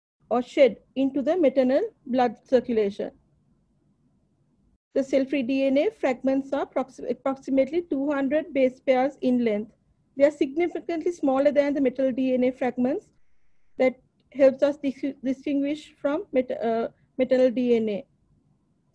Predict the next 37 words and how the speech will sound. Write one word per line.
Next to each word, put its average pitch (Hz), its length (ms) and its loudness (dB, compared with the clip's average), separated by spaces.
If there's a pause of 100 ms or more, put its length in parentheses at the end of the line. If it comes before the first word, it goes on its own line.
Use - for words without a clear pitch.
(240)
There 311 100 6
are 330 80 6
different 392 480 -4
fetal 311 300 -2
cells 285 320 -2
in 294 100 -4
the 302 80 -2
maternal 269 320 0
circulation. 247 800 0 (680)
Placental 269 500 2
cells, 285 460 0 (460)
white 240 280 2
blood 269 260 -2
cells, 285 400 2 (240)
and 269 160 2
immature 269 480 0
nucleated 254 760 0
red 247 220 4
blood 240 220 -2
cells 240 320 -2
are 262 100 -4
some 233 220 -4
of 220 200 -8
them. 220 260 -6 (640)
They 302 160 -2
enter 311 280 2
the 320 100 -2
bloodstream 277 680 0 (960)
be-, 269 200 -2 (280)
between 277 400 -2
six - 300 -4
and 285 180 2
ten, 269 240 2
twelve 277 300 4
weeks 262 300 -4
of 262 160 -2
gestation, 277 720 -2